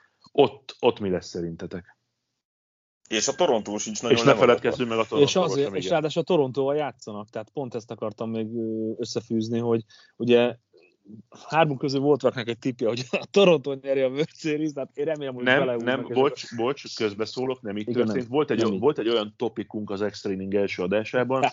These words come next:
Speaker 3: <laughs>
Speaker 1: hogy sze-, szerintetek, vagy szerintünk, mi, mondj-, mondjunk egy föld, valóságtól elrugaszkodott dolgot, ami akár be is jöhet.
Speaker 3: És
Speaker 1: Az,
Speaker 3: én ezt
Speaker 1: hogy
Speaker 3: mondtam.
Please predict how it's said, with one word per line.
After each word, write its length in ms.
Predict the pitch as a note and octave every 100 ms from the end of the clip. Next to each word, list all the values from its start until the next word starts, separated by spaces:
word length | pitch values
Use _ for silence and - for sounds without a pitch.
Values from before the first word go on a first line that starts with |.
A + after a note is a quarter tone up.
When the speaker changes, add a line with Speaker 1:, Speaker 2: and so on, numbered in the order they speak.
| -
Speaker 3:
<laughs> 200 | F3 -
Speaker 1:
hogy 140 | - A#2
sze-, 280 | E3 - -
szerintetek, 1000 | - E3 G#3 C#3 A2+ G#2 A2 B2+ F3+ _ _ _ -
vagy 140 | - G#2
szerintünk, 640 | C#3 D3 A#2 G2+ A2 B2+ - - -
mi, 240 | C#3 D3 - -
mondj-, 240 | E3+ F#3
mondjunk 380 | F3+ F#3 C#3 B2
egy 220 | A#2 A2 _ _
föld, 360 | - F3 F#3 F3
valóságtól 720 | A#2+ F3+ F3+ B2 B2 A2 A#2
elrugaszkodott 760 | C#3 C3 A2+ G#2 - G#2+ G2 F#2
dolgot, 400 | G#2+ A#2+ C3+ D3+
ami 240 | - A#2+ A2+ _
akár 380 | - D3+ - A2+
be 100 | G#2+
is 200 | G2 -
jöhet. 300 | G2+ F#2+ F2+ _
Speaker 3:
És 240 | - D#3 -
Speaker 1:
Az, 60 |
Speaker 3:
én 60 | F3
ezt 80 | C#3
Speaker 1:
hogy 80 | C3
Speaker 3:
mondtam. 320 | A2 G#2